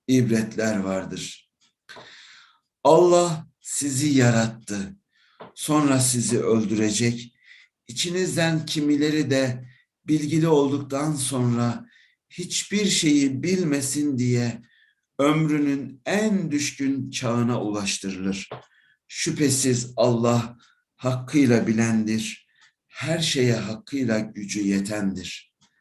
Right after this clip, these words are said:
Sadakallahül azim.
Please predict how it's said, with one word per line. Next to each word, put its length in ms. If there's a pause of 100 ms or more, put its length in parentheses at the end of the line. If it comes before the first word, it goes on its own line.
(1900)
Sadakallahül 1080
azim. 520